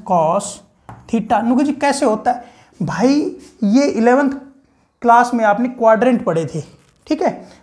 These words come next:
Second quadrant में cos negative होता है और पाई और टू पाई पर, ठीक है, पाई के multiple पर T ratio change नहीं होते हैं। Positive negative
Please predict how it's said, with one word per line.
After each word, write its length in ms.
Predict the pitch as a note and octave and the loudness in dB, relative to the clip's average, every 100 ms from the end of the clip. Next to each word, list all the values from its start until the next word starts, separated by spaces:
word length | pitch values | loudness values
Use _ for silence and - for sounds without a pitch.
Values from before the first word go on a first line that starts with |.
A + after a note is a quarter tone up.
| - | -8
Second 480 | - A#3+ B3 E4 B3 | 2 2 2 -2 0
quadrant 440 | G#3+ G3+ G3+ G3+ | 2 2 2 0
में 100 | A#3 C#4 | -2 0
cos 220 | A3+ A#3+ | 0 0
negative 400 | G#3 F3+ F3+ G3+ | 0 -2 -2 -2
होता 260 | F#3+ F#3 A#3+ | -2 2 4
है 80 | D4 | 4
और 140 | B3+ - - | 0 -2 0
पाई 300 | B3 D#4 D#4+ - - | 2 4 2 -2 -4
और 180 | A3+ F3+ | -4 -2
टू 120 | C4+ C4+ | -2 0
पाई 180 | A#3+ G3 | 2 0
पर, 200 | F#3 F#3+ - - _ _ _ - | -2 -8 -10 -18 _ _ _ -6
ठीक 140 | C#4+ | -2
है, 80 | D4 - - - | -2 -4 -8 2
पाई 200 | A#3 C4 | 2 2
के 120 | C4+ | 0
multiple 520 | A3 A3 A3+ F#3+ F#3 G3+ | 0 0 -4 -6 -6 -4
पर 140 | C4+ | -6
T 160 | A3+ G#3+ | -4 -2
ratio 380 | G3 F#3 A#3 B3+ A#3+ | -2 -2 -2 -2 -2
change 280 | G#3 G#3+ A#3+ | 0 0 2
नहीं 300 | A#3+ G3+ G#3+ | 2 2 2
होते 320 | G3+ D#3+ F3 F3+ | 2 0 -4 -6
हैं। 140 | E3+ - _ _ B3 | -6 -12 _ _ 2
Positive 360 | B3+ B3 D#4 | 2 2 2
negative 420 | C4 G#3+ G#3+ C4+ | 4 4 2 2